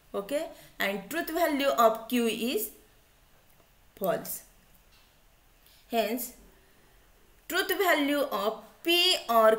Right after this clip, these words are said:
Q is logically equivalent to F or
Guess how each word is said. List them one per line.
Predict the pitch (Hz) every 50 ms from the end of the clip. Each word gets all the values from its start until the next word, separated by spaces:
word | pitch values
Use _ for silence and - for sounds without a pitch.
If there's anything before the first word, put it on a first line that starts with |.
| - - -
Q | 269 247 208 170 - - - - - - - - _ _ _ _ _ _ _ _ _ _ _ _ - - _ - - - - _ _ _ _ _ _ _ _ _ _ _ _ _ _ -
is | - 233 233 208 240 247 -
logically | 233 220 226 233 233 226 240 311 - 330 320 302 320 294
equivalent | 247 - 240 233 226 208 202 196 190 190 185 180 185
to | 226 240 285 330 - - - _ _ _ _ _ _ _ _ _ _ - - _ _ _ _ -
F | 233 247 247 - - - - - - - - - - - -
or | 214 208 202 208 208